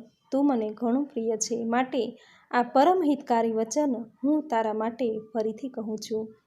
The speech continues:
હે અર્જુન, તું મારામાં મન પરોવનાર થા, મારું ભક્ત બની જા, મારું પૂજન કરનાર થા અને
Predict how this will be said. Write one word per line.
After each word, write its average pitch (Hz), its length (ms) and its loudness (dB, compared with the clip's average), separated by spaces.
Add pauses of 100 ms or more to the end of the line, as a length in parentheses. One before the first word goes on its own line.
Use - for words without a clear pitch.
(220)
હે 220 100 4
અર્જુન, 233 540 0 (360)
તું 262 160 6
મારામાં 277 480 6
મન 262 300 4
પરોવનાર 226 560 0
થા, 226 400 -6 (200)
મારું 226 300 0
ભક્ત 226 340 -6
બની 269 300 2
જા, 233 300 -4 (340)
મારું 233 200 2
પૂજન 254 400 0
કરનાર 214 360 -2
થા 214 340 -10 (320)
અને 254 440 4